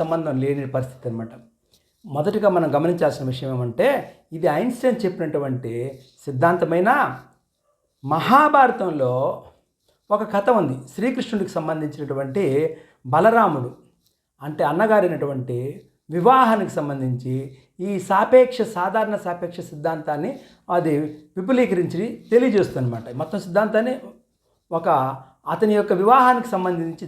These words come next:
తెలియజేస్తుంది. ఇక్కడ నేను ఒక విషయం తెలియజేస్తాను, భారతీయుల యొక్క శాస్త్రం ఎంత గొప్పది అనేది విషయాన్ని నేను తెలియజేస్తాను. ఉదాహరణకి భారతదేశంలో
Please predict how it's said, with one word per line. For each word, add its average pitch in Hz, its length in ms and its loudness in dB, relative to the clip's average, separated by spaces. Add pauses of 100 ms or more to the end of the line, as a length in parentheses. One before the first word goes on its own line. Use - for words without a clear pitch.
తెలియజేస్తుంది. 120 580 -10 (840)
ఇక్కడ 269 180 4
నేను 226 260 2
ఒక 196 420 -4
విషయం 262 220 -4
తెలియజేస్తాను, 135 640 -4 (120)
భారతీయుల 202 560 0
యొక్క 170 240 0 (640)
శాస్త్రం 226 460 2
ఎంత 185 180 0
గొప్పది 180 420 2
అనేది 147 260 0
విషయాన్ని 170 280 -4
నేను 135 180 -4
తెలియజేస్తాను. 123 500 -8 (540)
ఉదాహరణకి 269 640 2 (1300)
భారతదేశంలో 190 1000 2